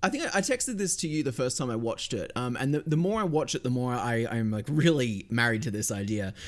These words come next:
To me, Fires of Pompeii feels like an entire classic serial condensed into forty-eight minutes, um, and I think that probably is why it doesn't work for some people, because it is trying to do quite a bit of storytelling in that time.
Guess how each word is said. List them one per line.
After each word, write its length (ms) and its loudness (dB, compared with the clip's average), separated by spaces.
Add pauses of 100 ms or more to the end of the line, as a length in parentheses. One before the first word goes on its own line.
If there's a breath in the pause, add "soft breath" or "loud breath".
(160 loud breath)
To 120 0
me, 160 0
Fires 300 0
of 80 -2
Pompeii 420 0
feels 400 -2
like 340 -2
an 80 0
entire 460 -2
classic 540 -4
serial 500 -2
condensed 580 -2
into 240 -2
forty-eight 500 -6
minutes, 400 -6 (340 loud breath)
um, 400 2
and 140 2
I 80 2
think 140 2
that 220 -6 (800)
probably 460 4
is 120 0
why 280 -2
it 180 -2
doesn't 260 0
work 220 -8
for 80 -4
some 220 -4
people, 280 -6
because 320 -2
it 100 0
is 160 0
trying 240 -2
to 60 -2
do 180 -4
quite 300 -4
a 60 -2
bit 100 -4
of 80 -8
storytelling 600 -4
in 100 -4
that 180 -8
time. 360 -6